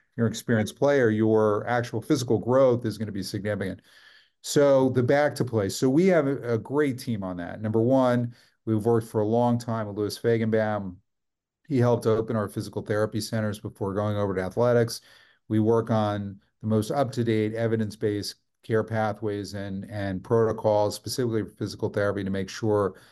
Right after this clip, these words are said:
that they are getting better and get them moving right away. We have all the bells and whistles possible, including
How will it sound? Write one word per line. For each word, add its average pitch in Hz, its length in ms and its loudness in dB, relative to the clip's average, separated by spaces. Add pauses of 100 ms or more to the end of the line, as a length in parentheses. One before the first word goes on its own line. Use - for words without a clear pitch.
(120)
that 104 240 -2
they 110 160 4
are 101 240 2
getting 113 400 2
better 101 460 -2
and 95 180 -12
get 110 160 0
them 104 160 -6
moving 98 340 -6
right 92 240 -4
away. 85 320 -6 (480)
We 120 140 4
have 107 580 2
all 123 200 4
the 120 80 0
bells 110 340 0
and 101 80 -6
whistles 101 400 -10
possible, 104 560 -2
including 101 640 0